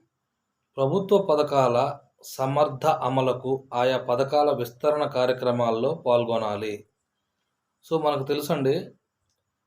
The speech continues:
ఈ గ్రామ వార్డు సచివాలయం వచ్చిన నేపథ్యం మనకు తెలుసు. పెద్ద పెద్ద మున్సిపాలిటీలు లేదా, ఆ,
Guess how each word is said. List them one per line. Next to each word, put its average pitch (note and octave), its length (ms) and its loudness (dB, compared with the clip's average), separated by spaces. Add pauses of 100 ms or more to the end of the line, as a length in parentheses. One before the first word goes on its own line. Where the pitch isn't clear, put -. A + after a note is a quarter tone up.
(100)
ఈ C#3+ 380 -8
గ్రామ C#3 320 2
వార్డు C3+ 380 2
సచివాలయం C#3 1000 0 (580)
వచ్చిన C3+ 380 -2
నేపథ్యం C3 520 -2
మనకు A#2+ 200 -2
తెలుసు. B2 480 -8 (200)
పెద్ద A#2+ 240 -12
పెద్ద C#3+ 360 -2 (920)
మున్సిపాలిటీలు B2+ 880 -4
లేదా, B2 520 -2 (1400)
ఆ, B2+ 80 -4